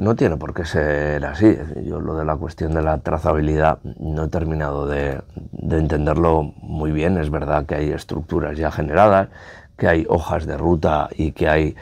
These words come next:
estrategias que están definidas, pero eso no quiere decir que, mm, por ese hecho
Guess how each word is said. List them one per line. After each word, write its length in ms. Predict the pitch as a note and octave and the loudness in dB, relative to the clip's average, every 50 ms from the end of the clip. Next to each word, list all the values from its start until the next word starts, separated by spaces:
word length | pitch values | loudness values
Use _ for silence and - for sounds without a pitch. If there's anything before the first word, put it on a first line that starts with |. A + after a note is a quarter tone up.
| - - - | -18 -18 -4
estrategias 760 | - - F2+ - - - E2 E2 - F#2 - - D#2+ D#2 D#2+ | -2 -2 0 0 0 -2 0 2 0 0 2 2 0 0 0
que 100 | - F2+ | -2 -6
están 380 | D#2+ - - D#2+ D#2 D2+ D2 - - - - - - | -4 0 2 2 2 2 -2 -6 -12 -20 -20 -12 -12
definidas, 920 | E2 - - - E2 D#2 E2+ D#2+ - E2+ E2+ F#2+ G#2 G2+ G2+ A2+ - - - - - - - - | -10 -6 -2 0 2 2 2 2 2 2 4 6 6 8 6 6 4 0 -8 -20 -20 -20 -16 -10
pero 160 | - F2 D#2+ | -8 -8 -8
eso 180 | - - F2 | -6 -6 -6
no 240 | E2 D#2 D#2 D#2+ D2 | -6 -4 -4 -6 -6
quiere 280 | - - F2+ E2 D#2+ D2 | -2 0 0 0 0 -2
decir 300 | C#2+ C#2+ G2+ G#2+ G#2 F2+ | -2 2 2 2 2 2
que, 420 | - E2 D2+ D2 - - - - - | 0 -4 -6 -6 -6 -8 -10 -10 -10
mm, 580 | - D#2+ D#2+ - - - D2 C#2+ - - - - | -12 -10 -10 -8 -8 -8 -8 -10 -10 -12 -14 -8
por 160 | - E2 D#2 D#2+ | -4 -2 0 0
ese 240 | D#2 D2+ - F2+ | -2 0 2 2
hecho 360 | F2 D#2+ - - E2+ D2+ C#2+ | 2 2 2 0 0 0 -2